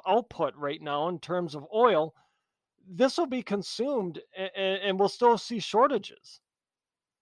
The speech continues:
Uh, they, this administration, the more I see it operate, the more I wonder if they really are this economically illiterate. A one-time injection of two days of supply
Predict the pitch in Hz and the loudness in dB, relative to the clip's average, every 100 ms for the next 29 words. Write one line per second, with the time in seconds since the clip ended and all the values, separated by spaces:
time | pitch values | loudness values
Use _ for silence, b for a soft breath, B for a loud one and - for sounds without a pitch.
0 | _ _ _ _ _ _ _ _ _ _ | _ _ _ _ _ _ _ _ _ _
1 | - 190 185 208 226 202 _ _ 214 240 | -10 -10 2 2 2 -6 _ _ -2 0
2 | 202 208 254 208 - 202 - 147 156 220 | 4 4 4 0 2 2 2 -2 4 6
3 | 302 269 - 226 180 165 165 - 131 117 | 8 4 0 2 2 4 2 2 -8 -6
4 | 120 170 220 262 196 185 233 220 - 180 | -4 4 6 8 6 4 4 2 4 0
5 | 165 185 170 262 277 247 - 202 185 165 | 0 -4 0 0 0 -4 6 10 10 10
6 | 160 156 _ _ _ _ _ 151 147 233 | 6 2 _ _ _ _ _ -4 6 6
7 | - - _ 220 185 196 170 165 160 156 | 6 -12 _ -4 0 2 2 2 0 -2
8 | 151 151 - 165 175 123 107 _ _ _ | -8 -6 -6 0 0 -2 -10 _ _ _
9 | _ _ _ _ _ _ _ _ 196 202 | _ _ _ _ _ _ _ _ 0 6
10 | 285 302 - 233 233 233 220 220 185 190 | 6 6 -4 -2 0 -2 -2 -4 0 2
11 | 185 - 185 160 - 247 254 254 220 202 | 2 2 -2 -2 -4 -4 -2 -2 -4 -4
12 | 233 - - 214 202 151 147 156 | -8 -8 -4 2 4 4 0 -2